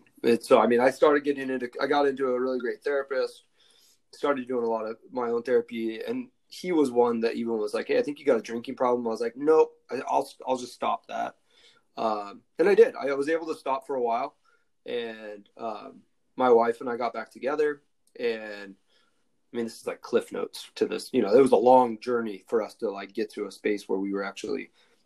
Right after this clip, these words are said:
back together, and we started, we were doing c-, counseling as a couple together, and we were working through a lot of stuff. And, um, but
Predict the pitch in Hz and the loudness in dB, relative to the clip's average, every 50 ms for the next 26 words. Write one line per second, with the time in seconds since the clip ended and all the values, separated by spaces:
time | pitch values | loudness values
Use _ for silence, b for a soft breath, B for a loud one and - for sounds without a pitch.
0 | _ _ - - 113 - 117 110 110 - - - - 107 107 104 104 104 104 98 | _ _ -20 -10 -2 2 2 2 2 2 -4 -8 -6 -4 -4 -2 -4 -4 -4 -6
1 | 98 95 - 113 104 104 107 107 110 107 104 98 87 - 101 98 98 - - - | -8 -6 -2 -2 0 -2 -2 -4 -2 -2 -2 -4 -4 -8 -10 -10 -10 -12 -14 -16
2 | - _ _ _ _ _ - - _ _ - - - 135 131 123 123 123 - 127 | -16 _ _ _ _ _ -20 -20 _ _ -8 0 2 4 4 4 4 0 -4 -4
3 | 123 120 113 113 104 - 104 - - 143 139 - 139 127 127 123 127 127 127 127 | -4 -2 -2 -4 -4 -6 -8 -4 -2 -2 0 0 -2 -2 -2 0 0 0 0 0
4 | 127 123 123 120 107 113 110 107 98 98 110 123 120 - 123 113 - 120 113 110 | 0 0 -2 -2 -4 -4 -6 -6 -6 -4 -4 -4 -4 -6 -8 -8 -4 -2 -2 -2
5 | 110 110 110 107 - - - 104 107 104 - - 85 85 101 98 98 98 98 95 | -2 -2 -6 -6 -8 -8 -8 -6 -6 -8 -12 -16 -16 -14 -12 -12 -12 -12 -14 -16
6 | 92 _ b b b b b b b b _ - - 101 101 101 98 98 - _ | -18 _ b b b b b b b b _ -12 -12 -10 -10 -10 -12 -16 -18 _
7 | _ _ _ _ _ _ _ _ _ _ - - - - 127 131 127 127 | _ _ _ _ _ _ _ _ _ _ -16 -16 -2 4 6 6 6 6